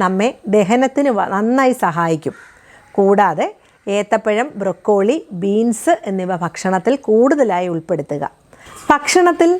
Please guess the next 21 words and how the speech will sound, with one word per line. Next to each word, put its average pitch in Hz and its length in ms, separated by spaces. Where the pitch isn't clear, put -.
പ്രധാനമായും 226 880
തവിട് 269 300
നീക്കാത്ത 202 420
അരി, 165 200
ഓട്സ്, 190 420
റാഗി 185 380
എന്നിവ 185 300
ഉൾപ്പെടുത്തുക. 160 500
ഇവയിൽ 202 360
അടങ്ങിയിരിക്കുന്ന 175 720
സിങ്ക് 208 380
നെഞ്ചരിച്ചിലിനെ 254 720
തടയുവാൻ 196 480
സഹായിക്കുന്നു. 165 640
ഇഞ്ചി, 208 320
വെളുത്തുള്ളി 202 520
തുടങ്ങിയവയും 185 640
ഇലക്കറികളും 180 640
ഭക്ഷണത്തിൽ 185 500
കൂടുതലായി 214 640
ഉൾപ്പെടുത്തുക. 151 480